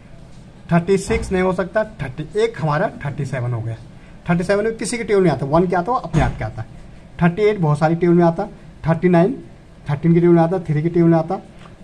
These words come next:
फ़ोर्टी टू के आता, ट्वेंटी के आता, फ़ाइव के आता, एट के आता, फ़ोर्टी वन, एक हमारा क्या हो गया, फ़ोर्टी वन। प्राइम नंबर लिख रहा हूँ मैं यहाँ पे,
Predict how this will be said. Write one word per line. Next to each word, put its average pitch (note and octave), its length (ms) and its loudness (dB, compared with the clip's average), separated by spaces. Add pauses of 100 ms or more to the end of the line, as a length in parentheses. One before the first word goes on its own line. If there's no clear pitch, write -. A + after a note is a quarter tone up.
(120)
फ़ोर्टी F#3 300 2
टू E3+ 220 2
के E3+ 120 -2
आता, E3 240 2
ट्वेंटी E3+ 380 0
के E3+ 100 2
आता, E3 300 2 (760)
फ़ाइव E3+ 240 0
के F3 80 0
आता, E3 200 2
एट E3+ 300 2
के F#3+ 60 0
आता, E3+ 260 0 (400)
फ़ोर्टी E3+ 220 2
वन, C#3+ 160 -2 (120)
एक F3 160 0
हमारा D3 220 0
क्या D3 140 -2
हो C#3+ 80 0
गया, E3+ 100 0
फ़ोर्टी D3 400 -6
वन। C#3+ 180 -4 (120)
प्राइम D#3+ 200 4
नंबर D#3 200 4
लिख E3 140 -2
रहा D3+ 100 0
हूँ D#3 80 0
मैं G#3+ 80 0
यहाँ B2 280 -2
पे, A#2+ 80 -6